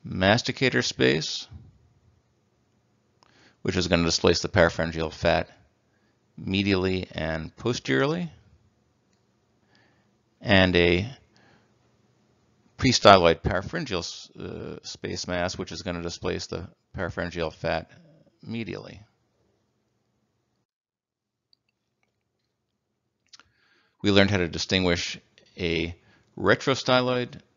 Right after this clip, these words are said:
parapharyngeal space mass, which is gonna displace the carotid anteromedially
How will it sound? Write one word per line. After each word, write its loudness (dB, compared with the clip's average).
parapharyngeal 2
space 2
mass, -4
which -8
is -12
gonna -10
displace -8
the -10
carotid -4
anteromedially -8